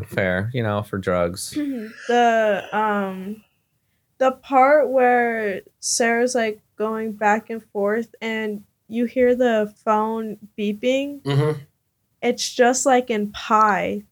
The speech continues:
Speaker 3: Yes.
Speaker 2: In Pi, there is a minute, there's just, like, five minutes of just a telephone ringing, and it's to, to me, it's very annoying because it's very loud, and it's just,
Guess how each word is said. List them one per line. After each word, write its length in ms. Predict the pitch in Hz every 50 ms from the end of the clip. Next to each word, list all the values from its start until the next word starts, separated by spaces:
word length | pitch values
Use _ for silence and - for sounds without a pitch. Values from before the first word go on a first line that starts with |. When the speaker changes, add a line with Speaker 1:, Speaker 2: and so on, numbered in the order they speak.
| _
Speaker 3:
Yes. 420 | - 208 214 - 233 208 - - 240
Speaker 2:
In 140 | 240 233 208 -
Pi, 640 | - - - 240 226 220 220 226 233 247 254 262
there 280 | 247 233 240 247 254 262
is 160 | 277 277 254
a 140 | 277 262 233
minute, 960 | 220 214 208 208 208 - 214 220 220 226 226 226 233 220 208 - - 214 208
there's 160 | 240 247 226
just, 120 | 226 247 262
like, 200 | 262 226 214 - _ _
five 380 | - 233 220 214 214 226 220 -
minutes 380 | 233 233 220 214 202 202 -
of 100 | 226 208
just 300 | 208 220 220 208 - - _ _ _ _ _ _ -
a 80 | 226 220
telephone 760 | 208 - 208 247 220 220 233 247 233 - 254 240 240 240 240
ringing, 600 | 247 254 254 254 254 254 269 277 285 285 285 - _ - _ _ _ -
and 140 | 214 233 233
it's 280 | 214 214 208 - - - _ _ _ -
to, 260 | - 247 214 196 208 - _ _ _ _ _ -
to 120 | - 226
me, 300 | 202 190 196 208 220 226
it's 180 | 226 226 226 -
very 340 | 254 240 233 233 233 233 233
annoying 580 | 233 233 240 240 240 240 247 254 254 254 247
because 380 | 226 240 220 - 247 233 226 208
it's 180 | 214 208 - -
very 440 | 208 208 202 202 208 214 226 233
loud, 640 | 226 214 202 190 190 185 190 190 196 208 214 226 226
and 180 | 220 220 214 214
it's 140 | 208 202 208
just, 200 | 240 226 208 -